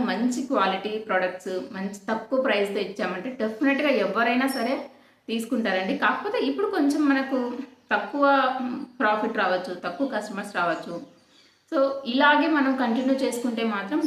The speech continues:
డెఫినెట్‌గా ఒకరోజు ఖచ్చితంగా మనం సక్సెస్ అవుతాము. మనకు కూడా, "అరే, ఈ యూట్యూబర్‌కి ఎంతమంది ఉన్నారే, వీళ్ళు ఇంత సక్సెస్ అయ్యారే" అనేటువంటి స్థాయి నుంచి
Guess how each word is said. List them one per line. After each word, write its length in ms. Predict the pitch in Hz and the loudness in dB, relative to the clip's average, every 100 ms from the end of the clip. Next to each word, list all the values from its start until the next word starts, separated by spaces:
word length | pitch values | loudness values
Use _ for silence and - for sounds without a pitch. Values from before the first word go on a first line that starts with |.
| - | 0
డెఫినెట్‌గా 560 | - 185 240 226 269 277 - - - _ _ - | 0 0 -4 -4 -2 -2 -2 -12 -18 _ _ -20
ఒకరోజు 520 | 220 220 208 208 208 262 - - | -10 -4 0 0 0 -4 -6 -12
ఖచ్చితంగా 520 | 208 190 - 196 220 | -12 -10 -8 -4 0
మనం 220 | 240 196 185 | 0 -2 -4
సక్సెస్ 400 | - 165 202 196 | -6 -6 -6 -2
అవుతాము. 400 | 175 180 180 208 - - _ _ - | -2 -2 -6 -8 -10 -14 _ _ -2
మనకు 300 | 220 262 254 | 0 0 2
కూడా, 220 | 277 277 277 277 - | 4 4 4 0 -4
"అరే, 180 | 202 226 226 | 0 0 -2
ఈ 100 | 202 208 | -6 -2
యూట్యూబర్‌కి 560 | 226 226 240 226 226 214 | -2 0 -2 -2 -2 -2
ఎంతమంది 460 | 214 233 226 226 226 | 0 0 0 2 0
ఉన్నారే, 380 | 208 196 196 190 - - _ | 0 -2 -2 -4 -6 -14 _
వీళ్ళు 260 | 220 202 202 | -4 -2 0
ఇంత 240 | 208 202 214 220 | -2 -4 -6 -8
సక్సెస్ 340 | 214 208 208 | -8 -8 -6
అయ్యారే" 420 | 190 185 185 185 - - - _ - | -6 -4 -4 -4 -6 -14 -20 _ -4
అనేటువంటి 520 | 220 240 240 233 226 | 0 2 0 -2 -2
స్థాయి 300 | 226 202 196 | -2 0 0
నుంచి 280 | 190 190 330 | -2 -4 -4